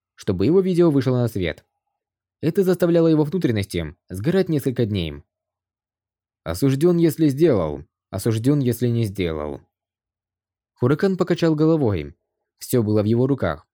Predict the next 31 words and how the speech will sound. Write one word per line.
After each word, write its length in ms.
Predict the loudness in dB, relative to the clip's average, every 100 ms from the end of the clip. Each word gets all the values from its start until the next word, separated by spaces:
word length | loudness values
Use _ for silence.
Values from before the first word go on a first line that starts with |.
| _ _ _ _ -4
Про 140 | -4
себя 460 | -2 -2 -2 -4 -8
он 180 | -4 -2
мог 180 | 0 0
жаловаться 380 | 0 0 0
сколько 320 | -2 -2 0 2
угодно. 640 | 0 0 -2 -2 -8 -12 _ _ _ -10
Однако 400 | -6 -2 -2 0
он 180 | 0 2
не 80 |
мог 180 | 2 2
возложить 420 | 0 0 2 0
эту 200 | -2 -2
ответственность 640 | -2 0 -2 -2 -6 -8 -8
на 120 | -6 -2
других. 500 | 0 0 -4 -8 _ _ _ _ _ _ _ _
К 80 | -8
тому 220 | -2 0
же 100 | 4
решение 380 | 4 4 2 2
его 160 | 2 2
проблем 340 | 2 2 2
было 180 | 4 2
очевидным. 680 | 2 2 0 0 -4 -8 -14 _ _ _ _ _ _
Если 320 | -4 -2 -2
ты 120 | 0 0
напряжён, 600 | 0 -2 0 0 -2 -12 _ _
то 100 | -2
нужно 240 | 0 0
лишь 220 | 0 0
расслабиться. 800 | 0 -4 -2 -4 -4 -6 -8 -10